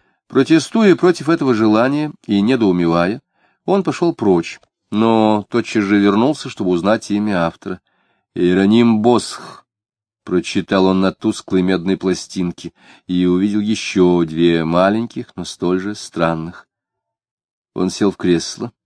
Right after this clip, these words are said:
и, рассматривая работу, которая как будто не определялась понятием живописи, долго пытался догадаться, что думал художник Босх,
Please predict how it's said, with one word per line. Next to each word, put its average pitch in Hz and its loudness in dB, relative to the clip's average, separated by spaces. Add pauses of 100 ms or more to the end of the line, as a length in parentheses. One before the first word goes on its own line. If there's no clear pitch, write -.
(640)
и, - -8
рассматривая 90 0
работу, 87 -2
которая 87 -4
как - -20
будто 104 -6
не 87 -2
определялась 87 -2
понятием 87 -4
живописи, 98 -6 (400)
долго 113 2
пытался 107 -4
догадаться, 104 -6 (240)
что - -2
думал 120 0 (320)
художник 87 -2
Босх, 85 -2